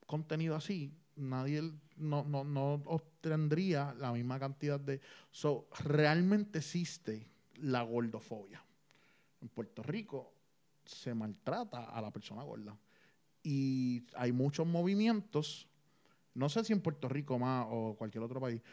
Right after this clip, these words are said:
pero hay muchos movimientos protegiendo que si la, la difer-, ¿cómo es? Las diferentes minorías o whatever, pero la verdad es que no miran el otro lado de la moneda, que es que a los gordos se les trata con una,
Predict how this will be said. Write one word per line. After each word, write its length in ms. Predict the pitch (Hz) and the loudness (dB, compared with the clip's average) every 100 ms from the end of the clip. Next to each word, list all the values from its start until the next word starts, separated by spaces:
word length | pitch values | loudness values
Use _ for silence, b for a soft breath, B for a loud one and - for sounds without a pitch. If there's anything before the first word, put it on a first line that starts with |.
| B B | B B
pero 180 | - 120 | 6 6
hay 60 | 123 | 8
muchos 280 | 143 147 | 4 4
movimientos 560 | 165 160 170 180 190 170 | 4 4 4 4 0 -2
protegiendo 600 | - 131 113 120 139 131 | 0 2 0 0 0 -2
que 120 | 120 | -2
si 440 | 117 117 110 107 107 | -6 -8 -6 -6 -6
la, 600 | 104 104 101 101 98 95 b b b - | -6 -6 -6 -8 -10 -14 b b b -12
la 300 | 95 90 - - _ - - - | -10 -10 -12 -18 _ -20 -20 -10
difer-, 600 | 120 - 123 117 123 - | -8 -2 -2 -2 -6 -4
¿cómo 200 | 139 190 | -4 -2
es? 120 | 247 | -2
Las 160 | 160 127 | -2 -4
diferentes 580 | 123 - 117 120 - 165 | -6 -6 -6 -6 -6 0
minorías 640 | 170 175 156 147 175 165 156 | 2 4 4 2 2 0 2
o 40 | |
whatever, 440 | 175 190 147 135 135 b b b b b b | 2 4 4 2 -4 b b b b b b
pero 240 | 127 127 | 2 4
la 140 | 123 120 | 4 4
verdad 160 | 113 | 2
es 60 | 107 | -2
que 180 | - 165 165 | -4 -4 -2
no 360 | 143 127 123 | -2 0 0
miran 460 | 123 127 135 147 147 | 0 2 2 0 -2
el 140 | 147 135 | -4 -2
otro 160 | 127 139 | 0 2
lado 100 | 139 | 2
de 40 | |
la 80 | 143 | 4
moneda, 420 | 147 180 226 165 | 4 2 2 0
que 80 | - | -2
es 80 | - | -4
que 400 | - 165 160 - _ _ | -2 -2 -4 -8 _ _
a 160 | 104 110 | -4 -4
los 160 | 101 | -4
gordos 400 | 101 107 117 127 | -8 -8 -6 -6
se 260 | - - 123 | -6 -4 -2
les 200 | 113 110 | -2 -2
trata 300 | 110 143 143 | -4 -4 -4
con 240 | 208 175 127 | 0 2 2
una, 520 | 123 147 165 160 | 2 2 2 2